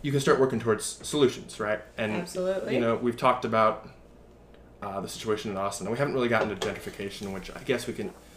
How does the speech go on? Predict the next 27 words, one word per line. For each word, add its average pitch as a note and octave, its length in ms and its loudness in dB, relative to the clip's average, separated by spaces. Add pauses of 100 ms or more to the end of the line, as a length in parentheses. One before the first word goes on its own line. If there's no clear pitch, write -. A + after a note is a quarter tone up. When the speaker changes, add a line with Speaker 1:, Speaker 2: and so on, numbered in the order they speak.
(180)
Speaker 1:
we C#3+ 80 -4
should C#3 140 -2
probably G#2 260 4
get F#2+ 160 -6
to G2 60 -10
that. F#2 300 -8 (160)
Speaker 2:
Yeah. G#2 300 0
Speaker 1:
We, A#2 200 0
I A#2 100 0
kinda A2+ 180 -2
glossed G2 320 -2
over G2 180 -2
that, F#2 320 -4 (100)
but, F#2 260 -4
um, F#2 380 -8 (1080)
you, C3 360 -4
you're C3 160 2
probably F#2+ 360 -2
more F2+ 160 -2
qualified F2+ 360 -12
to F2 60 -16
talk F2+ 240 -12
on F2+ 80 -8
that F2 140 -10
than F2 120 -12
I F2+ 140 -8
am. F2+ 240 -8